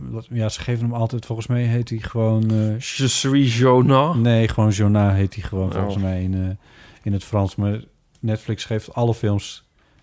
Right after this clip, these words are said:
Speaker 1: ook Nederlandse, Engelse titels. Eh, Lieg met mij is een, eh,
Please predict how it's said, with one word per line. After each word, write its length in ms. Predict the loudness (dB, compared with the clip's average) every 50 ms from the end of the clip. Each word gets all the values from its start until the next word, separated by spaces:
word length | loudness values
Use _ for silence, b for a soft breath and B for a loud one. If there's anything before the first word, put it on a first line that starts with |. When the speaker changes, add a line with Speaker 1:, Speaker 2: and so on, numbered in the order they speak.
| _ _
Speaker 1:
ook 160 | -4 -2 0
Nederlandse, 600 | 2 2 2 2 2 2 2 0 -2 -2 -4 -6
Engelse 400 | -6 -6 -4 -4 -4 -4 -4 -6
titels. 380 | -6 -4 -4 -4 -4 -6 -8 -10 B B B B B B B B B B
Eh, 240 | 0 2 4 4 4
Lieg 220 | 4 4 4 4 6
met 140 | 4 4
mij 340 | 4 4 4 4 2 2 0
is 220 | 0 -2 -4 -6 -6
een, 360 | -2 0 2 2 2 2 2 0
eh, 340 | 0 0 0 0 0 0